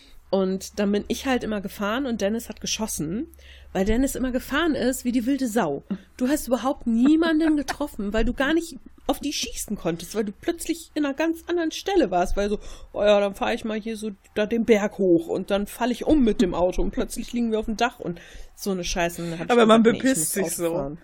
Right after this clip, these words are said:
Speaker 2: Aber man bepisst
Speaker 1: Ja,
Speaker 2: sich
Speaker 1: klar.
Speaker 2: dabei so. Es ist herrlich. Ich hab auch mal mit dem spätere, also später, da hatte ich das schon längst gespielt, hab ich noch mal so ein bisschen gezockt mit einem Kumpel und wir haben uns so bepisst. Er ist auch so schlecht Auto gefahren. <laughs>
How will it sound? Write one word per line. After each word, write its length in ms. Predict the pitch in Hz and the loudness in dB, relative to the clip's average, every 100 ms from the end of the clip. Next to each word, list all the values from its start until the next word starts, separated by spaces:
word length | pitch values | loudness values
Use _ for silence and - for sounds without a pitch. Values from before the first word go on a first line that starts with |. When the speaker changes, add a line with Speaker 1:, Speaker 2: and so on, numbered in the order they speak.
| _ | _
Speaker 2:
Aber 180 | 185 202 | -2 0
man 180 | 214 214 | 2 0
bepisst 300 | 240 262 330 | 0 0 -2
Speaker 1:
Ja, 100 | 165 | -2
Speaker 2:
sich 120 | - | -2
Speaker 1:
klar. 140 | 170 | 0
Speaker 2:
dabei 260 | 185 156 156 | 2 2 -2
so. 340 | 160 156 190 - | -2 -4 -6 -8
Es 140 | - | -10
ist 160 | 175 170 | -10 -6
herrlich. 320 | 151 139 151 | -6 -4 -2
Ich 60 | |
hab 140 | 165 - | -2 0
auch 80 | 214 | 2
mal 120 | 208 | 2
mit 240 | 180 - | 0 -6
dem 140 | 196 190 - - _ _ _ _ _ _ _ | -6 -8 -14 -20 _ _ _ _ _ _ _
spätere, 720 | - - 185 202 247 202 - - | -16 -10 -4 -2 0 -2 -4 -6
also 160 | 175 175 | -8 -6
später, 340 | - 202 214 | -2 0 2
da 140 | 170 156 | 2 0
hatte 120 | 190 | -4
ich 60 | |
das 160 | - 160 | -6 -4
schon 380 | - 160 151 - 165 | -2 -2 -2 -6 -2
längst 280 | 165 175 | -2 -2
gespielt, 380 | - - 214 214 | -8 -8 -6 -4
hab 140 | 190 - | -6 -4
ich 80 | |
noch 80 | 180 | -4
mal 160 | 170 160 | -2 -2
so 320 | 156 147 143 | 0 -2 -2
ein 80 | 151 | -4
bisschen 480 | 170 - 160 147 139 - | -6 -4 -2 -2 -6 -10
gezockt 420 | - - 220 240 202 | -10 -4 -2 -2 -2
mit 200 | 175 170 | -4 -6
einem 200 | 156 151 | -8 -4
Kumpel 460 | 254 254 262 233 - - - _ | -2 -2 -2 -4 -8 -20 -20 _
und 220 | 196 190 | -8 -4
wir 160 | 202 190 | -4 -2
haben 120 | 226 | -2
uns 160 | 226 - | -4 -4
so 120 | 254 | -4
bepisst. 400 | 285 - 269 - | -4 -4 -6 -4
Er 100 | 139 | -4
ist 140 | - | -4
auch 60 | 202 | -6
so 180 | - 247 | -8 -8
schlecht 360 | - 277 - | -6 -8 -6
Auto 280 | 247 302 - | -4 -2 0
gefahren. 540 | - - - 247 - 269 381 - - - | -2 -2 2 2 2 0 -2 -8 -8 2
<laughs> 340 | - 523 349 | 4 10 8